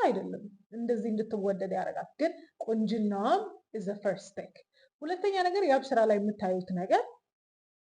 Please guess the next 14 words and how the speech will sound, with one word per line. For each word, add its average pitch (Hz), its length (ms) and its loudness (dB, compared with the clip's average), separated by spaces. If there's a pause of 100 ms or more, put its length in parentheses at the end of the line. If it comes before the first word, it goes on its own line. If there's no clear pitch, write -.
(320)
ብዙ 269 160 -6 (160)
ወንዶች 220 560 2 (520)
የአብስራን 220 560 -2 (120)
አይተው 226 460 2 (540)
ሊመርጡበት 247 840 0
የቻሉበት 226 1120 4 (180)
ምክንያት 277 800 4 (520)
ኳይትነስ 277 760 -2
ስለሚያዩባት 185 880 -6
ነው፣ 190 160 -6
ወይም 262 200 0 (400)
ዝግታን 233 720 0
ስለሚያዩባት 196 800 0
ነው። - 160 -2